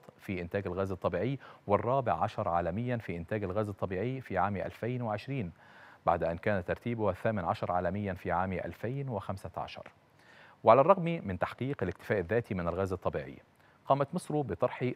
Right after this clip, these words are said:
مبادرة لإنشاء منتدى غاز شرق المتوسط ومقره القاهرة، بهدف ضمان حوار مستدام حول التعاون التجاري والمالي والتقني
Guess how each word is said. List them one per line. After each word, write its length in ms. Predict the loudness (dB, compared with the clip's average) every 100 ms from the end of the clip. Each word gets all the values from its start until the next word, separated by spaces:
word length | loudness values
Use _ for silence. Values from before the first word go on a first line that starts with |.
| -2
مبادرة 500 | 2 2 2 0 -2
لإنشاء 580 | -4 -8 -2 -2 0 -4 -6 -20 -10
منتدى 420 | -4 -2 0 4 4
غاز 360 | 4 4 2 -2
شرق 340 | -4 -4 0
المتوسط 600 | -2 0 2 0 0 -4 -2
ومقره 840 | -2 0 0 2 0 0 -2 -2
القاهرة، 460 | -4 0 0 2 -2 -6 -20 -20 -20 -14
بهدف 400 | -2 2 2 2
ضمان 360 | 0 0 0 -2
حوار 360 | 2 2 2
مستدام 600 | -2 -6 -4 -2 -2 -4
حول 260 | -2 0 0
التعاون 380 | 0 2 2 0
التجاري 560 | -4 -2 0 0 -4 -4
والمالي 500 | -4 -2 -2 -2 -2
والتقني 640 | -2 -4 -4 -2 -2 -4